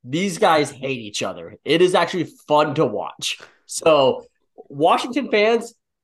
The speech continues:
awesome, by the way. But I'm taking the under, seventy-two and a half. Way too high of a number. And I just see this game starting off slow, and they're not gonna be able to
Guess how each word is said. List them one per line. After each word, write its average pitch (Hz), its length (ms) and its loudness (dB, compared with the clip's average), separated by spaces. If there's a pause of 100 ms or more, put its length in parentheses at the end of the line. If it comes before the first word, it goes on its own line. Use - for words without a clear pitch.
(840)
awesome, 135 460 -4 (100)
by 113 200 0
the 104 100 -6
way. 80 320 -12 (420)
But 151 220 2
I'm 143 160 -2
taking 202 360 2
the 160 180 0
under, 135 280 0
seventy-two 175 800 -4
and 139 80 -2
a 107 80 -6
half. 107 320 -8 (320)
Way 175 320 4
too 190 240 -6
high 147 220 2
of 135 120 -4
a 131 60 -6
number. 113 600 -8 (600)
And 135 300 0
I 131 140 4
just 147 200 -4
see 175 140 -4
this 147 220 -2
game 135 240 0
starting 131 320 -2
off 117 180 -8
slow, 113 460 -4
and 110 260 -10
they're 113 100 -6
not 110 140 -4
gonna 113 100 -8
be 110 80 -4
able 104 160 -8
to 104 180 -8